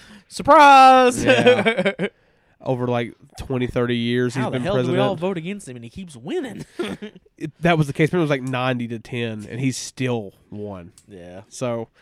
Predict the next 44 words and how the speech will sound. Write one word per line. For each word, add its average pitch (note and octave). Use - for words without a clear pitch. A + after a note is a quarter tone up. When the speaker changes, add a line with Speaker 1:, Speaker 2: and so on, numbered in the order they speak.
Speaker 2:
they're D3+
dealing E3
with C#3+
that. D3
And C#3
there's, C3+
like, B2+
a A#2+
lot B2
of A2+
riots A#2
that B2+
happen A#2
because A2+
of G#2
it, E2+
and G#2+
it's D3
just F3
not F3
looking D3
like C#3
a -
good C3
situation. A2+
Speaker 1:
It's A#3+
hard, F#3
man. A2
It, D3+
it's D3
a C#3+
hard E3+
situation, C#3+
and A#2+
it's, A#2+
and -
it's C3+
hard G#3+
to F#3+
see, A#3
you C#3+
know, A#2+
'cause, B2
like, G#2+